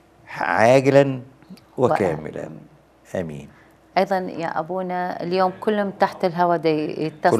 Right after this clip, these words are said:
Speaker 1: كلهم تحت الهواء،
Speaker 2: تحت
Speaker 1: مش
Speaker 2: الهواء.
Speaker 1: بيطلعوا يعني.
Speaker 2: <laughs>
Speaker 1: معلش.
Speaker 2: لا.
Speaker 1: معلش، اهلا وسهلا.
Speaker 2: صلاة لبنت الرب من كندا وعائلتها
Speaker 1: بنت الرب من
Speaker 2: وأولادها.
Speaker 1: كندا. مم.
Speaker 2: نصلي من أجلها يا رب.
Speaker 1: آه،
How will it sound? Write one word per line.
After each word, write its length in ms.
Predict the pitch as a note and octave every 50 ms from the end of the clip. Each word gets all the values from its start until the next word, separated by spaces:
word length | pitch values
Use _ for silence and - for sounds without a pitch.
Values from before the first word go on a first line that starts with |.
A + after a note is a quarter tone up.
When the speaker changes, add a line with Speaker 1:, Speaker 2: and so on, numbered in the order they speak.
| A#2 -
Speaker 1:
كلهم 80 | E3
تحت 220 | - G2+ - - A2+
الهواء، 220 | G2+ G2+ G#2+ G#2+
Speaker 2:
تحت 80 | G2 G#2
Speaker 1:
مش 60 | G2
Speaker 2:
الهواء. 160 | F2 E2 G2
Speaker 1:
بيطلعوا 280 | D2+ D2+ - G2 F2+ F#2
يعني. 200 | F2+ E2+ E2 E2
Speaker 2:
<laughs> 60 | F#3+ F#3+
Speaker 1:
معلش. 160 | F#3 F3+ -
Speaker 2:
لا. 160 | F3+ F3+ - - - - F3 - - F#3 F#3 - F#3 -
Speaker 1:
معلش، 280 | - E2+ - - -
اهلا 220 | - G#2+ G#2 G2 G2
وسهلا. 320 | F2 E2 - - E2 D2 - - - _ - -
Speaker 2:
صلاة 400 | - - G#3+ G#3 G#3+ G#3+ G#3+ G#3+ G#3+
لبنت 380 | G3+ F#3 D#3 E3+ F3 E3 - -
الرب 280 | D#3 D3+ E3+ E3 D#3 D#3+
من 120 | D#3 D3+
كندا 440 | D3+ - F3 F3 F3 F3 E3 E3 D#3+
وعائلتها 680 | D#3 D#3 D3 D3 D#3 - - E3 E3+ E3+ - - E3 E3
Speaker 1:
بنت 120 | D#3+ -
الرب 0 | D3+ D3+
من 60 | -
Speaker 2:
وأولادها. 220 | - C3+ C#3+ - -
Speaker 1:
كندا. 160 | C#3+ D3 D3 D3 - -
مم. 340 | F2+ E2+ D#2 D2+ D2 D2 - - - _ _ _ - - - - - -
Speaker 2:
نصلي 400 | E3 - - - D#3+ D#3+ D#3 D3+
من 100 | - - -
أجلها 420 | - - E3+ - - - D#3+ -
يا 60 | - -
رب. 60 | -
Speaker 1:
آه، 600 | G2+ G2 F#2+ F#2+ F#2+ G2 G2 G2 F#2 E2+ - -